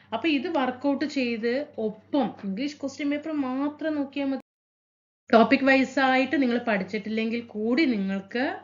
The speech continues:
നമ്മുടെ ക്വസ്റ്റ്യൻ പേപ്പർ മാത്രം വർക്ക്ഔട്ട് ചെയ്ത വ്യക്തികൾക്ക് നല്ല മാർക്ക് ഇംഗ്ലീഷിൽ സ്കോർ ചെയ്യാൻ സാധിക്കും. അതാണ് പ്രീവിയസ് ക്വസ്റ്റ്യൻ പേപ്പർ ഞാൻ എപ്പോഴും വർക്ക്ഔട്ട് ചെയ്യണം പറയുന്നത്. നമ്മൾ ഡെയിലി ഒരു പ്രീവിയസ് ക്വസ്റ്റ്യൻ പേപ്പർ വർക്ക്ഔട്ട് ചെയ്യുന്ന വ്യക്തികളാണ്. അപ്പൊ കൂടെ നിന്ന്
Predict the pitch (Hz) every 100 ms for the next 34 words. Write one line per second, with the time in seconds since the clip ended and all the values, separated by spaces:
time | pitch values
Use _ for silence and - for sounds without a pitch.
0 | - 208 185 220 226 220 - 269 254 269
1 | 277 254 240 269 277 359 311 220 - 214
2 | 208 208 196 190 180 165 - 180 180 180
3 | 190 190 208 - - - - - - -
4 | - 226 269 330 403 370 277 269 269 226
5 | 226 254 370 - - 180 190 196 202 190
6 | 196 - 185 185 220 196 180 180 240 202
7 | 175 180 - 196 - 180 180 180 180 175
8 | - 202 226 247 196 - 208 202 220 208
9 | 214 202 208 214 269 226 208 196 196 208
10 | 220 247 262 226 220 208 208 220 202 208
11 | 196 208 202 190 190 180 202 180 185 -
12 | 180 170 214 359 - - - - - -
13 | - - - 180 180 180 196 196 220 339